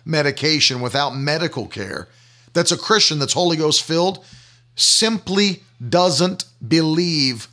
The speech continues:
the Word of God. You just don't. I'm not telling you if you're on de-, uh, d-, medications or whatever, I'm not telling you to dump your medications in the toilet. I'm not telling you to go off all your medications and forget the doc-,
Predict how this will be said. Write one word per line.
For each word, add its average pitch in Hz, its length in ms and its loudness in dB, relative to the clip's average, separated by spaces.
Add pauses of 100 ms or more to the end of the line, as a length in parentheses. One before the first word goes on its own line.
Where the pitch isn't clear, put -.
the 131 200 -2
Word 131 280 0
of 113 140 -6
God. 110 400 -2 (460)
You 165 120 -2
just 170 300 0
don't. 220 400 -2 (720)
I'm 175 200 2
not 214 260 0
telling 208 380 2
you 175 120 2
if 151 140 -4
you're 170 160 4
on 170 280 2
de-, - 220 -6
uh, 143 220 -2
d-, 139 200 -12
medications 160 840 -2
or 156 40 -2
whatever, 160 180 0 (200)
I'm 143 120 -4
not 175 200 0
telling 185 280 0
you 180 80 0
to 175 100 0
dump 165 320 -2
your 180 80 0
medications 170 720 -2
in 170 60 0
the 185 80 0
toilet. 139 520 -4 (280)
I'm 147 120 0
not 165 220 0
telling 175 260 0
you 170 100 0
to 165 60 -2
go 156 240 2
off 156 220 2
all 160 140 0
your 165 120 -2
medications 156 720 -2
and 135 120 -6
forget 151 340 -4
the 151 80 -4
doc-, 139 260 0